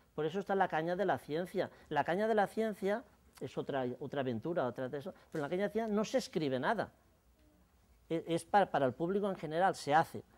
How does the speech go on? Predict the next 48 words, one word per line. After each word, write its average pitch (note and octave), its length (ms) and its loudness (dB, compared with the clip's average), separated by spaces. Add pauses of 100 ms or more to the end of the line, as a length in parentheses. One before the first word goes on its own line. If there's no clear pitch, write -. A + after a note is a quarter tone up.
(400)
se - 200 -2
hace. C3 200 0
Y C3 80 -4
puede E3 180 4
hacerlo E3+ 340 2
desde C3 280 -2
uno D#3 320 -4
de E3 520 2
tres D#3 220 -6
años F#3 220 0
que B2 80 -6
puede C3+ 160 0
aguantar C#3+ 360 0
la D3 120 0
caña F#3 420 2 (360)
a C#3 100 -2
uno C#3+ 200 0
de E3 120 2
noventa D3 340 0
y C#3+ 60 4
nueve D3+ 200 0
que F#3 80 -4
también D#3 220 -4
la B2 100 2
puede B2 180 -2
aguantar, A#2 440 2 (480)
¿eh? E3 180 -4 (380)
O - 20 -20
sea E3+ 140 6
que F3 220 4 (200)
para E3 180 4
cualquier F#3 360 4
público C4 440 2
y D3+ 40 -2
no F3+ 140 0
si-, - 140 -8 (180)
simplemente, A3+ 600 0 (380)
y A3 100 2
bueno, B3+ 200 2 (320)
¿qué, B3+ 280 -4
qué, B3+ 180 4
qué C#4 160 0
pasa? C#3 320 -2
Que F3 120 0
no A3 120 0
saben A#3 420 0
la F3 280 4
ley G3 340 6